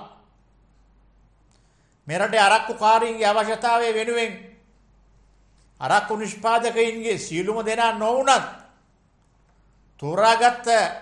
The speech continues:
කට්ටියකගේ, පිරිසකගේ, සීමිත කණ්ඩායමකගේ අවශ්‍යතාව වෙනුවෙන් පාහර වැඩ කරපු ගුණසිරි. පුදුම රටක් කියලා කියන්නේ මේ යකා ගියා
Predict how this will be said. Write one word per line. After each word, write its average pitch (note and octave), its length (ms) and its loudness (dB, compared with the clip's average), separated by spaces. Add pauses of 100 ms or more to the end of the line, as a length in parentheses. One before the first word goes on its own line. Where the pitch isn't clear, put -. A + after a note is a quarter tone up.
(260)
කට්ටියකගේ, A3+ 800 -4
පිරිසකගේ, A3 920 -6 (240)
සීමිත G#3 480 -12
කණ්ඩායමකගේ A3 960 -4
අවශ්‍යතාව G#3+ 560 -4
වෙනුවෙන් A3+ 380 -4 (1200)
පාහර A#3+ 580 8
වැඩ A#3+ 240 2
කරපු A#3 340 0 (540)
ගුණසිරි. G3 520 -4 (2500)
පුදුම C#3+ 280 -8
රටක් D3+ 520 -4
කියලා D3+ 240 -6
කියන්නේ C#3 600 -10 (800)
මේ C#3+ 240 -8
යකා D3+ 260 -2
ගියා D3 380 -2